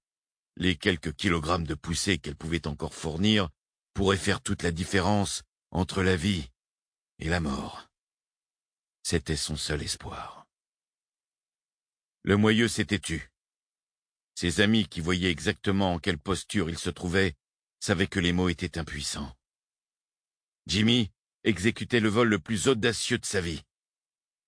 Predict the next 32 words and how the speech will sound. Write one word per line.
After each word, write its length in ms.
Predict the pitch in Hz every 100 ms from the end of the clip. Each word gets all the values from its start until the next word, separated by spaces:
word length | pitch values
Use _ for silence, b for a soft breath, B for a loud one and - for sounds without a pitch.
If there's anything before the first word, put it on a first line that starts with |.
| _ _
Quel 200 | - 82
dommage », 400 | 82 82 76 69
pensa-t-il, « 640 | - - 73 - 82 73 - _ _ _ _ -
que 80 |
les 160 | 85 85
spectateurs 680 | - - 90 82 76 87 73
fussent 220 | - 80
si 200 | - 73
peu 180 | - 80
nombreux 420 | 80 78 95 85 _ _ _
et 100 | 92
ne 100 | 98
pussent 280 | - 95 -
pas 180 | 90 78
apprécier 460 | - 80 - 82
sa 180 | - -
performance 1040 | - 85 - - - 78 76 - - - - _ _
en 100 | 78
détail. » 600 | 69 76 - 90 87 - - _ _ _ _ _ _ _ _ _ _ _ _ _ -
Il 120 | 87
descendait 460 | 104 - 104 104
en 80 | 98
décrivant 680 | 92 87 92 87 101 101 101
une 160 | 98
large 380 | 92 101 95 80
spirale, 640 | 92 - 92 95 95 92 - _ _ _ _
tandis 340 | - 104 101 107
que 120 | 101
l'angle 420 | 95 107 95 95
de 120 | 90
sa 180 | 90 104
chute 380 | 87 - 117